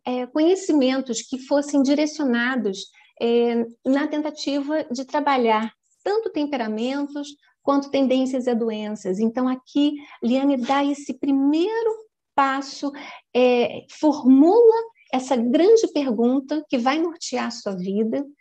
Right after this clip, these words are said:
onde a arte, ela pode ser trabalhada terapeuticamente.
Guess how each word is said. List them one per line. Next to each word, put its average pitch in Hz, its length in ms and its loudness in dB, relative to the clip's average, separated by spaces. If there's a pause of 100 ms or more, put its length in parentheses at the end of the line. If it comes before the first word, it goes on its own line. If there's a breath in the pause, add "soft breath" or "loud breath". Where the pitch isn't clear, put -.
(720 loud breath)
onde 320 640 2 (240)
a 240 300 2
arte, 269 600 -8 (440)
ela 226 240 4
pode 294 540 -2
ser 262 360 -6
trabalhada 214 720 -2 (380)
terapeuticamente. 226 1200 -2